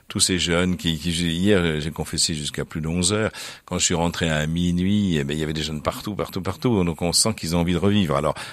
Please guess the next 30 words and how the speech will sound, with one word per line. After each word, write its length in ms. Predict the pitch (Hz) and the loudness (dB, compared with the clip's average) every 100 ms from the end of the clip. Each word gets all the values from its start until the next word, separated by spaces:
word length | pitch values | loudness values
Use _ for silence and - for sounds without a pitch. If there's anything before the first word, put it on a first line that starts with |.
| - | -12
bien 80 | 73 | -2
sûr, 200 | - 107 | 0 2
il 80 | 90 | 0
faut 120 | - | -2
quand 180 | 73 78 | -4 0
même 100 | 85 | 0
faire 180 | 78 69 | 0 -2
attention, 460 | 71 78 - 101 | -2 -2 -2 -2
parce 160 | 69 69 | -2 -4
qu'on 360 | 64 64 62 64 | -4 -8 -8 -8
voit 140 | 62 | -8
bien 180 | 78 80 | -6 -6
qu'il 180 | - 69 | -6 -12
pourrait 320 | 71 67 85 | -8 -6 -4
y 80 | 82 | -4
avoir 180 | 71 69 | -4 -6
des 100 | 67 | -8
clusters 400 | 78 76 - 95 | -4 -4 -2 -2
si 240 | - 69 | -4 -4
on 40 | |
ne 40 | 65 | -8
fait 140 | 69 | -10
pas 160 | - 76 | -6 -8
de 40 | |
précaution. 460 | - 71 85 76 71 | -8 -8 -6 -4 -4
Mais 100 | 80 | -2
justement, 380 | 95 - 101 85 | -4 0 0 0
comme 200 | 78 78 | -2 -2
on 80 | |
a 60 | 73 | -2